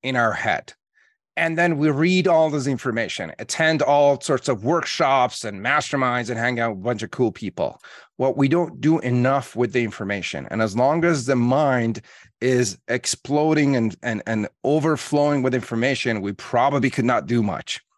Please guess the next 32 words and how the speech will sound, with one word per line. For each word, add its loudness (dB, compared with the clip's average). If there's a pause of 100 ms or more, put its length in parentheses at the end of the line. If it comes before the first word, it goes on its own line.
(140)
Now, -2 (760)
I've 2
been 2
wanting 4
to -6
sit 0
down 4
and 0
relax 0
and -4
reflect -2
and -2
do 0
all 4
that 2 (100)
stuff. -4 (600)
But 0
I 2 (120)
keep -10
coming 0
up 0
with -6
some -2 (200)
B 0
S 2
nonsense 0
excuse -4
that 0
I 0
have -4
to -6
read -2